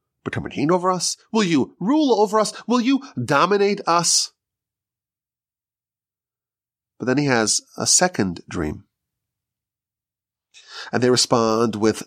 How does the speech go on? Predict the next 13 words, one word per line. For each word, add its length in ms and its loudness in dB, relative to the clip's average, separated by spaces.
stony 840 2
silence. 840 0
And 100 -6
Joseph 300 2
is 80 0
telling 300 2
them 160 2
the 80 -2
dreams 420 2
because 320 -4
Joseph 500 0
wants 280 -2
to 220 -6